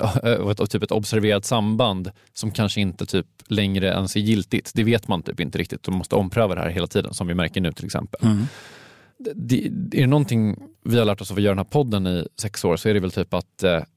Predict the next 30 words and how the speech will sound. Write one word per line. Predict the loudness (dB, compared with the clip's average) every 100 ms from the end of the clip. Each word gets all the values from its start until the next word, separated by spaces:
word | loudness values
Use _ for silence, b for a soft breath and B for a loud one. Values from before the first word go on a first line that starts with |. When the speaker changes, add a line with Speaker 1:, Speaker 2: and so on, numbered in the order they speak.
| _ _ _ _ -8 -2
Speaker 1:
eh, | 0 2 0 -2
det | 0 2
är |
väldigt | 2 0 -2
mycket | -4 -2 0 2
<laughs> |
å | 4
ena | 2 2
sidan | 0 2 2 2
och |
andra | 2 2 2
sidan, | 2 2 2 0
och | -2 -4
det | -4
finns | 0
alltid | 0 0 -2 0 0 0 -2
jättesmarta, | -2 -2 -4 0 0 0 0 0
jättepålästa | 0 -4 -6 0 2 0 -2 -6
personer | -4 -2 0 0
som | -2 -2
har |
skrivit | -2 0 0 -2 -4
jättelånga | -4 -2 0 0 0
rapporter | -2 -4 -4 -2
med | -2 0
en | 0 0 0
miljard | 2 2 2 -2
liksom | -4 -2
empiriska | -2 -2 -2 -2 -4 -6
fakta | -6 -6 -2 0 0